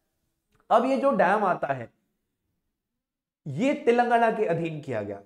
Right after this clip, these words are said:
ये dam जो है तेलंगाना के अधी-, अधीन किया गया। but यहाँ पर जो कृष्णा नदी बह रही है दोनों दिश-, अ, दोनों राज्यों की boundary के बीच में, उसका पानी दोनों राज्यों को मिलेगा,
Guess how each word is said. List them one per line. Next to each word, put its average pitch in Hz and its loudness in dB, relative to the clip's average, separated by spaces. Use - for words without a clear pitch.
ये 156 0
dam 160 -2
जो 170 -6
है 208 -2
तेलंगाना 170 -4
के 165 -4
अधी-, 156 -8
अधीन 156 -4
किया 156 0
गया। 165 -4
but 214 2
यहाँ 160 0
पर 175 -6
जो 214 -2
कृष्णा 226 -4
नदी 233 0
बह 190 0
रही 160 -2
है 165 0
दोनों 170 -2
दिश-, 165 -8
अ, 147 2
दोनों 180 -2
राज्यों 165 0
की 185 -2
boundary 147 -4
के 139 -6
बीच 127 -8
में, 107 -14
उसका 214 4
पानी 220 2
दोनों 185 -2
राज्यों 127 -4
को 123 -10
मिलेगा, 104 -12